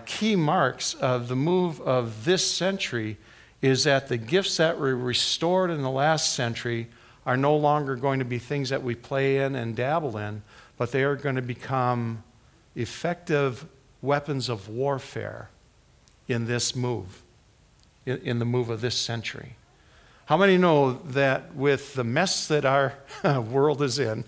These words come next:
they need to see a church that is moving in something more than a good Sunday sermon?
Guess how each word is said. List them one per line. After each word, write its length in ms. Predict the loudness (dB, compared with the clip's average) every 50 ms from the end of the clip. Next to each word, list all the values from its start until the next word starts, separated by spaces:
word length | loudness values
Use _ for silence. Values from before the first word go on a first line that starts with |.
| -12 -20 -16 -14 -14 -14 -14 -16 -18 -20 -20 -10
they 240 | 0 2 4 6 6
need 240 | 6 4 2 2 0
to 80 | -2 -2
see 300 | -2 0 0 2 0 0
a 40 |
church 440 | 0 0 -2 -2 -2 -4 -4 -4 -2
that 180 | -2 0 0 0
is 160 | -4 -4 -4
moving 480 | -2 0 0 0 0 -2 -4 -4 -4 -4
in 160 | -4 -2 -2
something 760 | 0 0 0 0 2 2 0 0 0 -2 -2 -2 -2 0 0
more 580 | 0 2 2 2 2 2 0 -2 -2 -6 -8 -12 -20 -20 -20 -20 _ _
than 160 | -4 -2 0 0
a 60 | 0
good 260 | 0 0 0 0 2
Sunday 340 | 2 2 2 2 0 0 0
sermon? 440 | -2 -2 -2 -4 -6 -8 -10 -12